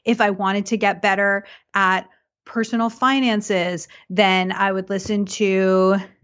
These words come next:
Ramit Sethi." Like, there's just, like, a self-help world.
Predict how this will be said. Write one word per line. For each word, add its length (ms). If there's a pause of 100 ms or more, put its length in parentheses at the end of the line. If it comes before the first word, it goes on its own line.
(640)
Ramit 300
Sethi." 480
Like, 180
there's 180
just, 160
like, 200
a 60
self-help 580
world. 540